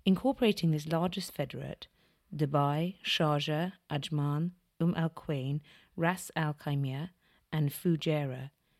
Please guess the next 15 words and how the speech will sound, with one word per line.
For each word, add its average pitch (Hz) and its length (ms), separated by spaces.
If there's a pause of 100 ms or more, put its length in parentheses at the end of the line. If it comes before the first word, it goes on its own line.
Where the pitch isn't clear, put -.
(260)
the 180 80
U 233 200
A 262 80
E 143 360
is 147 120
a 156 40
place 160 340
that 175 160
melds 175 560
ancient 175 420
customs 135 580
and 156 100
advanced 139 460
technologies, 143 720 (400)
intensive 190 640